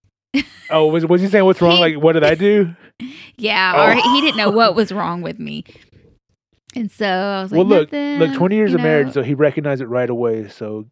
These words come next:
Speaker 1: Oh,
Speaker 2: props to
Speaker 1: yeah.
Speaker 2: him. Props to him. Good for him.
Speaker 1: <laughs> So, but instead of, anyway, he was like, "Do you want to go out to eat?" <laughs> And I was like, "Wrong choice of words, buddy."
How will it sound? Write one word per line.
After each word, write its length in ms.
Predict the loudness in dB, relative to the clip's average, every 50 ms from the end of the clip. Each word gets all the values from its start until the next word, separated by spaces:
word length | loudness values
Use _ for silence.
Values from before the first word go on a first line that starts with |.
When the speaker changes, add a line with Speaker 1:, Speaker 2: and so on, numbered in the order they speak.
| _ -6
Speaker 1:
Oh, 280 | -4 -2 -2 -2 -2 -2
Speaker 2:
props 180 | -2 -2 -2 -2
to 60 | -4
Speaker 1:
yeah. 360 | -6 -6 -6 -6 -6 -8 -10
Speaker 2:
him. 140 | -12 -14 -10 -4
Props 220 | -2 -2 -2 -2
to 80 | -4 -8
him. 200 | -10 -10 -10 -8 -8
Good 120 | -8 -6 -6
for 100 | -6 -8
him. 400 | -8 -10 -12 -12 -14 -14 -16 -16 _
Speaker 1:
<laughs> 60 | -18 -18 -18 -18 _ _ _ _ _ -20 -20 -20 -18 -20 -20 -20 -20 _ _ -4
So, 340 | -2 -2 0 0 -2 -4 -6 -8 -6
but 280 | -4 -4 -4 -4 -6 _ _ _ _ _ _ _ _ _ _ _ _ _ _ _ _ _ _ _ _ _ _ -10
instead 400 | -10 -10 -10 _ -8 -6 -4 -4
of, 240 | -6 -8 -8 -12 _ -10
anyway, 500 | -10 -10 -10 -10 -14 -14 -16 -16 -18 -20 -14
he 180 | -10 -8 -6 -4
was 160 | -4 -6 -6
like, 400 | -6 -6 -6 -8 -10 -12 _ _ _ _ _ _ _ _ _ _ _ _ _ _ _ _ _ _ -18 -18 _ _ -6
"Do 120 | -4 -4
you 260 | -2 -2 -4 -4 -4
want 260 | -4 -6 -6 -8 -8 -10
to 80 | -10
go 160 | -8 -6 -6
out 240 | -6 -6 -8 -10 -12
to 120 | -14 -14 -14
eat?" 380 | -14 -14 -16 -16 -16 -18 -20 _
<laughs> 40 | _ -8
And 100 | -6 -6
I 40 | -6 -8 -12 -20 _ _ _ _ _ _ _ _
was 100 | _ -20
like, 200 | -20 -20 -18 -18 -16
"Wrong 400 | -10 -8 -6 -4 -4 -4 -4 -6
choice 400 | -8 -8 -8 -8 -8 -10 -10 -12
of 100 | -14 -14
words, 380 | -14 -14 -14 -14 -14 -12 -14 -14
buddy." 420 | -12 -12 -14 -14 -8 -6 -6 -6